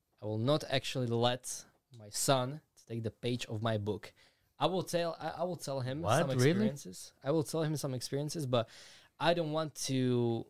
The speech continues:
Speaker 1: make him feel like he comes from a rich family because I know that I don't come from the rich family, and I had to, you know, I,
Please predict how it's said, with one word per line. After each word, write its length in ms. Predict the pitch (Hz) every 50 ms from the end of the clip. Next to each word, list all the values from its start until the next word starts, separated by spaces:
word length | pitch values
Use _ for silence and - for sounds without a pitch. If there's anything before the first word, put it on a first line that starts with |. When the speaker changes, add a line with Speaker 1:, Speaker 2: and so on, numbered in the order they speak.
| _ -
Speaker 1:
make 340 | 123 127 135 139 139 - -
him 260 | - - 127 113 110
feel 720 | - - - - 139 135 139 139 143 143 156 160 160 151 143
like 300 | 120 120 113 110 104 -
he 240 | - - _ - 117
comes 320 | - - 127 127 123 -
from 300 | - - 131 113 110 107
a 100 | 104 101
rich 280 | 101 110 117 117 - -
family 460 | - - 113 113 117 117 123 127 127
because 460 | 113 113 113 - 117 110 107 - - _ _ _ _ _ _ _ _
I 120 | 117 117 117
know 220 | 120 139 151 156
that 180 | 131 123 - -
I 160 | 120 123 127 120
don't 200 | 123 131 131 120
come 160 | - 127 127
from 200 | 120 - 135 127
the 100 | 127 127
rich 220 | 135 135 127 -
family, 460 | - 151 139 135 139 147 156 165 165 -
and 100 | - 123
I 180 | - - 123 120
had 200 | 107 120 120 113 -
to, 120 | - 123
you 60 | 120
know, 320 | 117 113 110 110 110 - - - - -
I, 180 | - 127 127